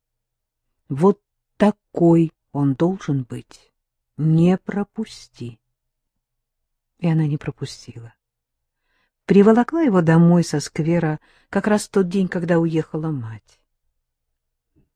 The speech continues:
Его била проститутка, пинала ногами, разбегалась для силы и пинала попеременно то правой, то левой ногой под дых.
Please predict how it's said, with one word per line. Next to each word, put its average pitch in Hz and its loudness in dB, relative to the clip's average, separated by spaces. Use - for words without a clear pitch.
Его 214 2
била 208 0
проститутка, - -6
пинала 196 2
ногами, 160 -4
разбегалась 202 0
для 160 -2
силы 135 -6
и - 4
пинала 180 4
попеременно 160 -2
то 285 -6
правой, 120 -12
то 254 -2
левой 165 -2
ногой 139 -6
под 131 -10
дых. - -16